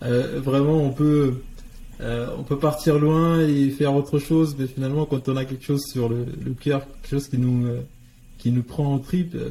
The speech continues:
bah, finalement, on ne s'y échappe jamais, hein, c'est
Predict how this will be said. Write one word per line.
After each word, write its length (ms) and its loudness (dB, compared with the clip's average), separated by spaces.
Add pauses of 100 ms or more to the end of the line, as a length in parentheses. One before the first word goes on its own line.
bah, 160 -8
finalement, 600 -2 (200)
on 60 -6
ne 220 -4
s'y 260 -4
échappe 340 -2
jamais, 300 2
hein, 160 -2
c'est 180 -4